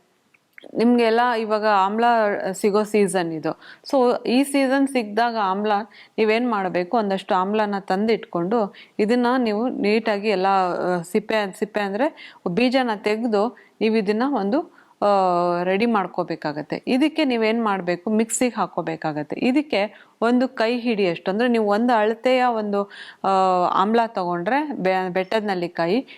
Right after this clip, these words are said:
ಇದಕ್ಕೆ ಒಂದು ಅಳತೆ ಅಂದ್ರೆ ಇದ್ರಲ್ಲಿ ಅರ್ಧದಷ್ಟು ನಾವು ಕರ್ಬೇವಿನ ಸೊಪ್ಪನ್ನ ತಗೋಬೇಕಾಗತ್ತೆ. ಮತ್ತೆ ಇದರದ್ದು,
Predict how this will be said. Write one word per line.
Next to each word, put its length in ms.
ಇದಕ್ಕೆ 280
ಒಂದು 240
ಅಳತೆ 400
ಅಂದ್ರೆ 280
ಇದ್ರಲ್ಲಿ 420
ಅರ್ಧದಷ್ಟು 720
ನಾವು 380
ಕರ್ಬೇವಿನ 380
ಸೊಪ್ಪನ್ನ 360
ತಗೋಬೇಕಾಗತ್ತೆ. 1000
ಮತ್ತೆ 680
ಇದರದ್ದು, 500